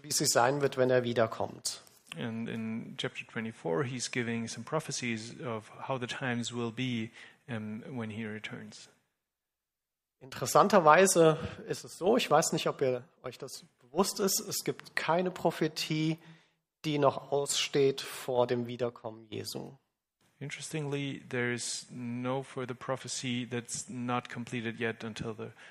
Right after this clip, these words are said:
Speaker 2: return of Jesus.
Speaker 1: Das heißt, Jesus kann jederzeit wiederkommen.
Speaker 2: That means Jesus can return anytime.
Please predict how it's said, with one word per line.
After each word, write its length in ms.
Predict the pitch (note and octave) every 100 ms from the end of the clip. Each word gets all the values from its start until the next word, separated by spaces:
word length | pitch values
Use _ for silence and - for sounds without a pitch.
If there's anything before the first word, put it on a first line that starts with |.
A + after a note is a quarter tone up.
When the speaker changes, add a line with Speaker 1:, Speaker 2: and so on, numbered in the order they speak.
| - -
Speaker 2:
return 320 | A2 A#2+ A2
of 80 | G2+
Jesus. 520 | G2 - - - - _ _
Speaker 1:
Das 160 | B2+ -
heißt, 480 | B2+ C#3+ - - - _ _ _ -
Jesus 440 | E3 F#3+ E3+ -
kann 220 | D3 C#3
jederzeit 840 | C3+ F#3 A3 G3 - F#3 F#3 -
wiederkommen. 600 | G3 F3+ A#2+ - A2 B2+ _ _ _ -
Speaker 2:
That 80 |
means 380 | C3+ C#3 B2 - -
Jesus 360 | D3 C#3+ C#3
can 220 | - C3+
return 460 | B2+ B2 C#3 B2+ B2 -
anytime. 560 | B2+ B2 B2+ A2+ A#2